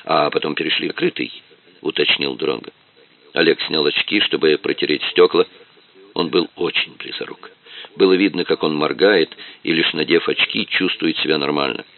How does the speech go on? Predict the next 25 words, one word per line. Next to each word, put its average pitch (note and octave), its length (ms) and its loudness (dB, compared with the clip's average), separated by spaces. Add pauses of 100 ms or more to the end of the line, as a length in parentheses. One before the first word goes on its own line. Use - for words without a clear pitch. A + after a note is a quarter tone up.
(840)
«Да», - 480 -2
сказал D2+ 340 -4
он. E2 140 -6 (120)
«А F#2+ 80 0
откуда B1+ 280 0
вы B1 80 -8
знаете?» - 280 -10 (880)
«Я B2+ 240 4
сидел C#3 360 2
в B2+ 40 2
это C#3 160 2
время B2 220 2
на A2+ 80 0
балконе», G#2 500 0 (500)
объяснил C#2+ 460 -2
Дронго. C2+ 340 -2 (420)
«Моя D#3+ 240 8
вилла A2 280 10
как G#2 200 4
раз - 200 6
находилась G2 420 2 (360)
рядом A#2+ 400 8
с - 80 -2
открытым F#2+ 440 0
бассейном». D2 480 0